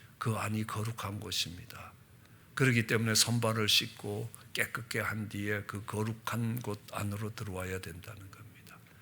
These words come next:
이젠 아니라는 겁니다. 그곳만 거룩한 것이 아니라 너희가 거룩하기 때문에 너희가 성전 안으로 들어갈 때만 거룩한 것이 아니라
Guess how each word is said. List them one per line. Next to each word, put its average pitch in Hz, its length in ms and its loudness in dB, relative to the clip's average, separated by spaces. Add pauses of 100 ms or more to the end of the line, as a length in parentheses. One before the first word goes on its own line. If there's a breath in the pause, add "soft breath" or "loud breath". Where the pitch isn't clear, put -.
(480 loud breath)
이젠 135 300 6
아니라는 95 520 2
겁니다. - 540 -12 (480 loud breath)
그곳만 135 640 6
거룩한 113 480 0
것이 101 280 0
아니라 95 320 -4
너희가 117 500 4
거룩하기 98 580 -6
때문에 85 400 -10 (520 loud breath)
너희가 135 280 6
성전 139 540 6
안으로 110 500 2
들어갈 110 540 2
때만 117 340 2
거룩한 110 460 -4
것이 98 260 -2
아니라 98 420 -6